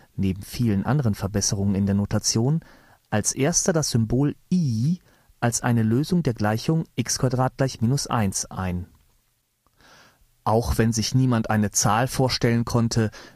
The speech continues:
deren Quadrat negativ ist, wird die Verwendung dieser Größe populär.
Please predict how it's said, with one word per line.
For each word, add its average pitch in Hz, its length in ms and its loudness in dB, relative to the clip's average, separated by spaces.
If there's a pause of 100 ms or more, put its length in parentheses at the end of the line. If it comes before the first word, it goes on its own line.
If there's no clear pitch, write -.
(120)
deren 117 240 2
Quadrat 101 460 0
negativ 120 560 0
ist, - 340 0 (480)
wird 127 180 2
die 123 60 2
Verwendung 156 580 2
dieser 175 220 2
Größe 139 360 0
populär. 98 680 0